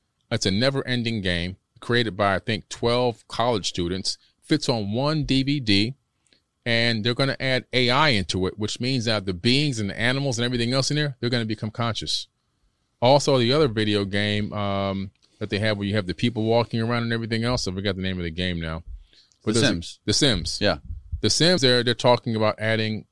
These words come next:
Speaker 1: consciousness to The Sims and adding A I in there. So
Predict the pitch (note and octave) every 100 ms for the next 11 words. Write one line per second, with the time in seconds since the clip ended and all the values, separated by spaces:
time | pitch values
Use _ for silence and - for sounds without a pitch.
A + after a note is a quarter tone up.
0 | _ - A#2+ A#2 F#2+ - E2+ - F2+ E2+
1 | - F#2 E2 - - - G#2 G2 G#2+ G#2+
2 | - G#2 G2 F#2+ E2+ E2+ D#2+ D#2 - G2